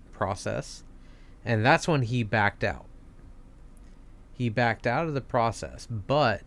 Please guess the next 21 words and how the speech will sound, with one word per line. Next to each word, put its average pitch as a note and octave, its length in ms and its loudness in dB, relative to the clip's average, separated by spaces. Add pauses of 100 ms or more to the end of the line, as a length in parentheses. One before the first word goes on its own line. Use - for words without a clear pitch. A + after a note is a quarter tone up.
(140)
Twitter's C#3+ 400 6
board A#2+ 240 4
of G2+ 100 0
directors G#2+ 800 0 (580)
at A2+ 180 2
that B2+ 220 4
point A2 460 -2
were, G#2 720 2
I A#2 80 2
believe A2+ 400 -2
they A#2+ 180 4
appealed A2+ 380 0
to A2 100 -4
the G2 100 -4
U G2 140 0
S F#2 120 -4
government G2 500 -2 (1200)
and A2 240 2
said A2 500 0
that G2 720 0 (340)
he A2 920 2